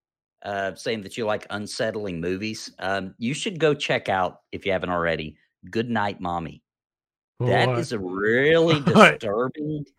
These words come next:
Speaker 1: creepy, like, I,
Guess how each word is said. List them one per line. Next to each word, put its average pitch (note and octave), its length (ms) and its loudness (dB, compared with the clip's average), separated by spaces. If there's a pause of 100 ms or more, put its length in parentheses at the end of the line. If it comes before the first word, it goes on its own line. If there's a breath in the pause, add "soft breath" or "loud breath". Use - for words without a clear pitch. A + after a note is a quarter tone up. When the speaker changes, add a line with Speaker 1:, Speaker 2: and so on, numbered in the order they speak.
(300 soft breath)
Speaker 1:
creepy, D3+ 880 -2 (300)
like, F#2+ 380 0 (1300)
I, A2 160 0